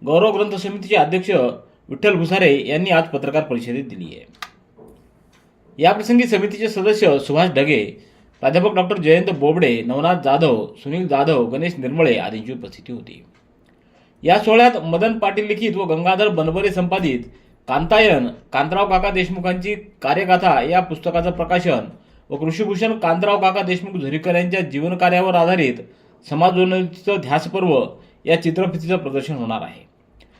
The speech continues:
अध्यक्षस्थानी मराठा सेवा संघाचे संस्थापक अध्यक्ष पुरुषोत्तम खेडेकर हे राहणार आहेत.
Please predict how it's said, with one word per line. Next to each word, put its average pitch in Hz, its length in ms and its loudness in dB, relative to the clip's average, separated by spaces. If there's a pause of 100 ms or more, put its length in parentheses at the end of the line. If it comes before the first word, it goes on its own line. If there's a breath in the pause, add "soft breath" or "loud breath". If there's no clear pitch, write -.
(220 soft breath)
अध्यक्षस्थानी 233 580 2
मराठा 196 360 2
सेवा 208 200 0
संघाचे 196 380 -4
संस्थापक 180 480 -4
अध्यक्ष 185 340 -2 (560 soft breath)
पुरुषोत्तम 180 500 -4
खेडेकर 160 300 0
हे 165 80 2
राहणार 123 300 0
आहेत. 90 220 -12